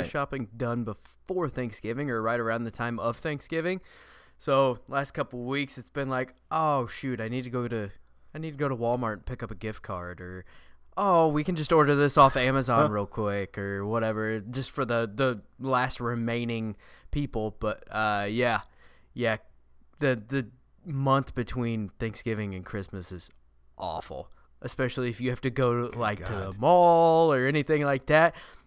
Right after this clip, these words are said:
Speaker 1: Right.
Speaker 2: No, no, you might as well put on pads and a helmet and just run the fuck through that mall. <laughs> It's terrible. I hate
Speaker 1: Yeah,
Speaker 2: it
Speaker 1: it is
Speaker 2: so
Speaker 1: pretty
Speaker 2: much.
Speaker 1: bad. It is pretty bad.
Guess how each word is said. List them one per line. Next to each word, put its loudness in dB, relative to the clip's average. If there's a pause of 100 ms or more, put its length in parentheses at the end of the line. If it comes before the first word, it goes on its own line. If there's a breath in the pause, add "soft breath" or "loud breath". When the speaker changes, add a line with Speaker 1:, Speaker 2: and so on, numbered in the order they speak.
Speaker 1:
Right. 2
Speaker 2:
No, 6 (560 soft breath)
no, 6 (140)
you -2
might 8
as 2
well 4
put 4
on 6
pads 4
and -2
a -6
helmet 4
and -6
just -6
run 2
the -2
fuck 2
through 0
that 0
mall. 4 (520)
<laughs> 10 (360)
It's 0
terrible. 6 (960 loud breath)
I -2
hate -2
Speaker 1:
Yeah, 4
Speaker 2:
it 0
Speaker 1:
it -2
is -4
Speaker 2:
so -2
Speaker 1:
pretty -2
Speaker 2:
much. -4
Speaker 1:
bad. -14
It -10
is -14
pretty -10
bad. -12